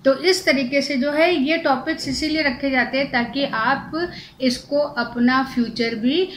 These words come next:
बना सकें। अब इसीलिए जो है ये सारी चीज़ें। अब इसमें देखो कि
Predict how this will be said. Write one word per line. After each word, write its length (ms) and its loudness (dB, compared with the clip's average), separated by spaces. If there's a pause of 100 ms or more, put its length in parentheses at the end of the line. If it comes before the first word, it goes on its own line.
(180)
बना 320 0
सकें। 380 -14 (340)
अब 340 2 (220)
इसीलिए 420 2
जो 140 2
है 380 0 (180)
ये 120 4
सारी 280 2
चीज़ें। 460 -2 (340)
अब 220 4
इसमें 320 2
देखो 440 2 (360)
कि 480 0